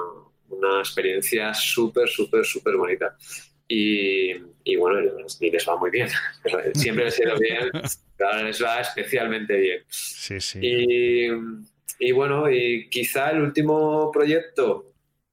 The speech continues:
Speaker 1: bueno, a nivel de moda también, la moda s-, tiene su ingrediente que es muy, muy chulo. Eh, haber,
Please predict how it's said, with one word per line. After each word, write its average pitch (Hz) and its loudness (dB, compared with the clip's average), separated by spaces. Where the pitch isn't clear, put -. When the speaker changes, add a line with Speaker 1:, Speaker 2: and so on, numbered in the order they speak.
Speaker 1:
bueno, 131 -2
a 104 -4
nivel 131 2
de 143 -2
moda 147 0
también, 135 0
la 110 -2
moda 127 2
s-, - -8
tiene 117 0
su 113 2
ingrediente 107 2
que 110 4
es 104 -2
muy, 101 2
muy 101 0
chulo. 127 2
Eh, 90 4
haber, 104 -2